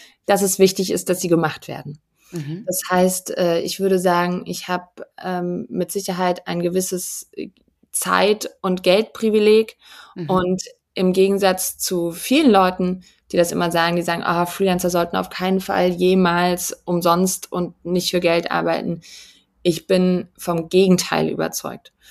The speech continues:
Speaker 2: Mhm.
Speaker 1: Ich glaube, es ist ganz wichtig, auch, ähm, seine Zeit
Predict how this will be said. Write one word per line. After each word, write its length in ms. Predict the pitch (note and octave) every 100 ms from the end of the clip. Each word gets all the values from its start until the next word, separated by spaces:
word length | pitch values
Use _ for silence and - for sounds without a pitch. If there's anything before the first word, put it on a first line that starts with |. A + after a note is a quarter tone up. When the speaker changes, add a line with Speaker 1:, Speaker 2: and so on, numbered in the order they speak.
| - -
Speaker 2:
Mhm. 440 | F3 D#3+ D3+ D3+ _
Speaker 1:
Ich 200 | F3+ F3
glaube, 480 | - D#3+ D#3+ D#3+ E3
es 180 | - -
ist 160 | E3+
ganz 380 | - E3 E3+ -
wichtig, 600 | E3+ D#3+ - E3 - -
auch, 500 | D#3+ D#3 D#3 D#3+ - -
ähm, 500 | E3 E3 D#3+ - E3+ - _ -
seine 320 | - D#3+ D#3
Zeit 560 | - E3 D#3 D#3 -